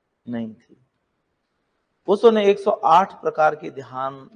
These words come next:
विधियां बताई हैं। सबसे morning की जो है वो dynamic meditation है। अभी, अ, यहाँ पे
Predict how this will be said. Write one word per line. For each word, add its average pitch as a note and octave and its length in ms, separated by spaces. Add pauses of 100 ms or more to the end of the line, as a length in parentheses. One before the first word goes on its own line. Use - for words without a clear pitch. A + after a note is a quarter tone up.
विधियां B2 400
बताई A2 300
हैं। G#2+ 320 (760)
सबसे F3 460
morning E3 360
की D#3 140
जो C3+ 200
है A#2+ 240
वो B2+ 200
dynamic B2 460
meditation B2 640
है। B2 160 (500)
अभी, D#3 360 (580)
अ, C3+ 580 (580)
यहाँ D3 440
पे D#3 140